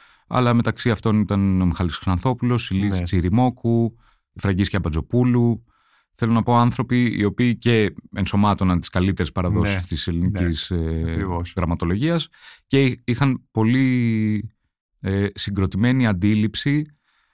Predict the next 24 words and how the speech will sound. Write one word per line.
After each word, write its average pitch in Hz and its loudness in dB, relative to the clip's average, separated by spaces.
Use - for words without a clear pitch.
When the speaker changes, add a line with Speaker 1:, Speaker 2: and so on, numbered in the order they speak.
Speaker 1:
για 98 -2
το 95 -2
πώς, 127 -2
ε, 107 0
κινούμαστε 117 2
απέναντι 110 0
στα 107 -2
νέα 104 2
ρεύματα. 78 -2
Speaker 2:
Μμμ. 104 -4
Speaker 1:
Ότι 101 -4
δεν 113 0
είναι 113 2
απλώς 107 0
αυτό 107 -6
που 110 -6
πολύ 143 -2
συχνά 123 2
συμβαίνει 123 2
στις - -2
ανθρωπιστικές 92 -4
σπουδές 98 -2
στην 107 -2
Ελλάδα, 110 0